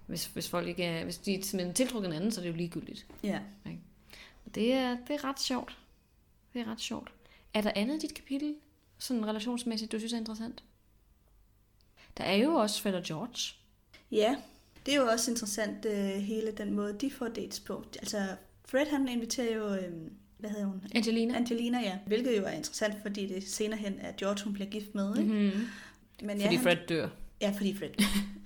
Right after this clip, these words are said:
Speaker 2: Okay, der var lige en total spoiler, men jeg... igen, vi går ud fra, at I har læst dem. Ja, Fred dør, og, øh, Angelina og George ender sammen.
Speaker 1: Ja.
Speaker 2: Ja. Og Fred spørger jo Angelina på en lidt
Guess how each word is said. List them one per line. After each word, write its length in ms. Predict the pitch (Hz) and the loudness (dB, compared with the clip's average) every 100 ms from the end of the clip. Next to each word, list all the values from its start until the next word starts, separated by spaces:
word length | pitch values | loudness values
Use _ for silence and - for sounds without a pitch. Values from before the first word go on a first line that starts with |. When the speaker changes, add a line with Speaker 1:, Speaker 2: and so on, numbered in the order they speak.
| - | -4
Speaker 2:
Okay, 220 | 202 185 | -2 0
der 80 | 196 | 4
var 100 | 202 | 4
lige 120 | 180 | 4
en 60 | 190 202 | 2 2
total 300 | 208 226 202 | 6 6 6
spoiler, 340 | - 196 196 208 | 8 8 10 8
men 80 | 202 | 8
jeg... 120 | 196 202 190 | 4 2 2
igen, 280 | 233 226 233 | 8 8 10
vi 60 | |
går 100 | 226 | 10
ud 140 | 220 220 | 10 10
fra, 100 | 220 | 6
at 40 | 185 | 8
I 40 | |
har 160 | 196 170 | 8 6
læst 240 | 151 - | 4 0
dem. 200 | - 202 - - - - | -4 -6 -8 -12 -14 0
Ja, 160 | 196 196 | 2 4
Fred 160 | - 247 247 | 4 4 4
dør, 180 | 220 - | 2 2
og, 520 | - 196 190 190 185 | 2 2 4 2 -2
øh, 200 | 185 202 202 196 | -4 -6 -6 -4
Angelina 500 | 202 202 202 208 196 | 0 2 2 2 0
og 220 | 185 180 | -6 -6
George 440 | 185 185 - - | -6 -4 -4 -6
ender 160 | - - | -8 -6
sammen. 280 | - - - - | -6 -10 -12 -18
Speaker 1:
Ja. 400 | - - - - - | -18 -18 -18 -10 -10
Speaker 2:
Ja. 40 | - - - - - - | -10 -18 -20 -20 -14 -6
Og 100 | 202 | 0
Fred 180 | 226 226 | 2 0
spørger 340 | - 233 202 | 2 2 4
jo 160 | 190 190 - - | 2 -4 -8 -2
Angelina 380 | 202 202 202 208 | 2 4 4 2
på 60 | 202 | 0
en 80 | 190 | 0
lidt 140 | 196 | 0